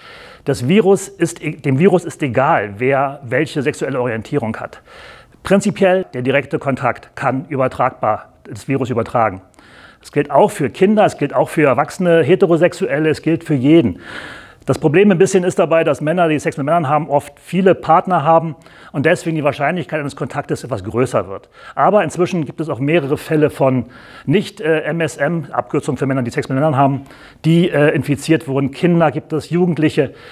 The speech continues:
Es gibt inzwischen auch Frauen, äh, äh, die, äh, infekti-, infiziert sind. Nach wie vor wenige, aber es ist trotzdem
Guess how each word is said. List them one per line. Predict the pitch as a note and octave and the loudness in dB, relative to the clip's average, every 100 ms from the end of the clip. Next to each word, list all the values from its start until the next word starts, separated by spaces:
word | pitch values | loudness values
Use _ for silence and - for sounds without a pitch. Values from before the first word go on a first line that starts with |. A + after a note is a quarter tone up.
| - | -12
Es | - | -8
gibt | - D#3+ | -4 -4
inzwischen | - C#3 C#3+ | -2 -4 -2
auch | A2 | -4
Frauen, | - B2+ D#3+ G3+ F#3+ F3 | -2 2 4 4 0 -4
äh, | D3 E3 E3+ D3 E3 | 0 2 2 2 0
äh, | |
die, | D#3+ D#3+ E3 | 0 -2 0
äh, | D3+ D#3 | 2 2
infekti-, | D#3 B2+ - - | 2 -4 -6 -8
infiziert | F#3+ D3+ D#3+ - | -6 -2 -2 0
sind. | D3 C#3 - - - _ | 0 0 -2 -20 -20 _
Nach | C3 C#3+ | 0 2
wie | D#3 | 2
vor | C#3+ A#2+ | 2 4
wenige, | E3 G3+ F#3+ F#3+ C#3 - | 4 4 2 0 -2 -12
aber | - C#3 D#3 D#3+ - | -2 0 2 -2 -4
es | A#2 | -18
ist | A#2+ - | -18 -4
trotzdem | C#3+ - - D3 | -2 -2 -2 -4